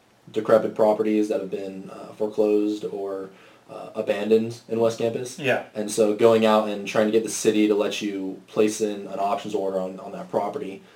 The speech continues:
Speaker 1: to secure it is, is just, there's a lot of complex things that go into it.
Speaker 2: Right.
Speaker 1: So having the alumni help of, of people who are involved with the city planner's office, people who know the way around the real estate market, um, and the housing industry,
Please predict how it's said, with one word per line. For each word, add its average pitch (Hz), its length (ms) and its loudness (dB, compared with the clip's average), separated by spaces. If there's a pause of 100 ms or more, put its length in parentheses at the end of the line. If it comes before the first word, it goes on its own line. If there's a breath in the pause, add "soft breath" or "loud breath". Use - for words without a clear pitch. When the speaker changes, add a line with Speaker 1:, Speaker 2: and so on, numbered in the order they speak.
(120 soft breath)
Speaker 1:
to - 80 -14
secure 127 360 2
it 107 120 10
is, 95 340 -2
is - 160 -8
just, - 280 -8 (800 soft breath)
there's 113 140 6
a 110 40 8
lot 107 240 6
of - 80 -8
complex 107 460 -2
things 92 220 -12
that - 100 -12
go - 120 -14
into - 180 -16
it. - 120 -16 (120)
Speaker 2:
Right. 113 200 -2
Speaker 1:
So 104 200 2
having 110 400 4
the 110 80 4
alumni 107 400 4
help 107 320 2
of, 95 160 -6
of 101 240 -10
people 107 280 -4
who 101 280 -4
are 92 100 -4
involved 95 300 -2
with 90 80 -12
the - 60 -14
city 104 160 -4
planner's 98 300 -8
office, 98 300 -4
people 104 300 -4
who 98 320 -6 (320 loud breath)
know 110 200 6
the 104 80 6
way 107 140 6
around 101 480 -2
the 101 160 -8
real 104 160 4
estate 101 260 -6
market, 104 460 -2 (100)
um, 95 480 -12
and 104 100 -12
the 95 40 -8
housing 107 300 -2
industry, 123 480 -4